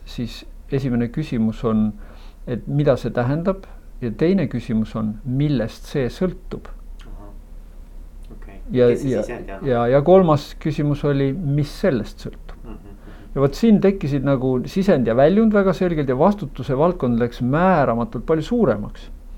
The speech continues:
Speaker 1: Kuigi tegelikult, ütleme, määratavalt suuremaks. Ja, ja, ja nüüd, äh, see haakis selle teise järgneva, äh, siis töötajaga, eks ju, ja,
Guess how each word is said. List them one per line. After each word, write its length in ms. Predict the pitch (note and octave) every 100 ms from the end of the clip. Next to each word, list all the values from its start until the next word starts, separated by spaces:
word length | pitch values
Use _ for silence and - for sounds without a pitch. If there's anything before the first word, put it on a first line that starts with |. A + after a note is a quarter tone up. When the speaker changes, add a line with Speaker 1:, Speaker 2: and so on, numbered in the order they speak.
| - - - -
Speaker 1:
Kuigi 240 | - D#3+ D3+
tegelikult, 400 | D#3+ C3+ C3 C3
ütleme, 240 | C3 B2+
määratavalt 680 | C#3+ C3+ G2+ - - - -
suuremaks. 580 | - A1 - - - - - - - - - - -
Ja, 220 | B2+ C3 B2+ B2 A#2 A#2
ja, 300 | D3+ C3 B2 A#2+
ja 80 | A#2+
nüüd, 440 | C3+ F#3+ G#3 - -
äh, 540 | A3+ A3 D3+ B2+ A2+ C#3+
see 140 | - C#3 B2+
haakis 460 | F#3+ D#3+ - C#3 -
selle 160 | D3 C#3+
teise 440 | D3 A#3 A3 C3+ A2+ A2+ - A3+ D#3+ F#3+
järgneva, 720 | G#3+ D3 D#3+ C3 A2+ G#2+ G#2+ A2+ - -
äh, 880 | B2 A2+ A2+ A2+ A2+ A2+ A2+ A#2+ C3
siis 300 | - A#2 - -
töötajaga, 640 | A#2+ G#2+ A#2 A#2 A2 A2
eks 140 | A#2 C3+
ju, 80 | A#2+
ja, 200 | A#2+